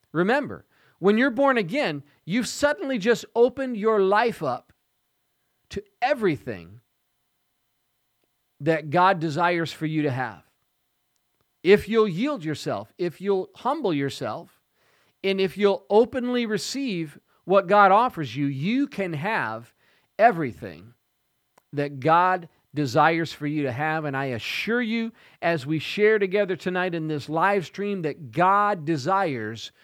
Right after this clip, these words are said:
for you to be fully baptized and immersed in the Holy Spirit. With the Holy Spirit comes power.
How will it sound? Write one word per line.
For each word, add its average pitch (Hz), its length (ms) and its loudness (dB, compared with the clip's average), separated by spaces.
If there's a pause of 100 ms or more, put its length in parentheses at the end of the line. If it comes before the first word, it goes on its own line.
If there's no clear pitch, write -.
(180)
for - 180 -8
you 185 260 -2
to 170 100 0
be 156 180 -6
fully 277 840 -4 (180)
baptized 131 1040 -2 (560)
and 190 240 -2
immersed 175 960 2 (920)
in 185 260 4
the 170 140 6
Holy 160 320 6
Spirit. 131 560 0 (1400)
With 247 320 0
the 226 120 6
Holy 220 280 4
Spirit 262 560 0 (840)
comes 226 340 6
power. 131 580 0